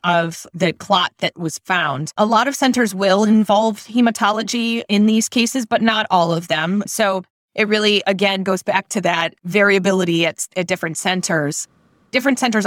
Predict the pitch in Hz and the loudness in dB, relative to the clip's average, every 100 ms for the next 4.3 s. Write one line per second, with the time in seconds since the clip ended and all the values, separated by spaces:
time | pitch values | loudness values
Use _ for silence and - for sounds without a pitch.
0 | - 233 - 226 202 190 - 185 185 180 | 2 0 2 0 2 0 -4 -6 -4 -2
1 | 175 208 208 196 190 185 180 175 175 - | 0 2 2 2 2 2 2 2 0 -4
2 | _ 214 - 202 196 180 175 - 180 170 | _ -4 -2 -6 -6 -4 -4 -2 -2 -4
3 | - 185 147 147 147 - 226 - - 202 | -6 -6 -2 -2 -2 -4 -6 -6 -2 -2
4 | 202 - | -2 -8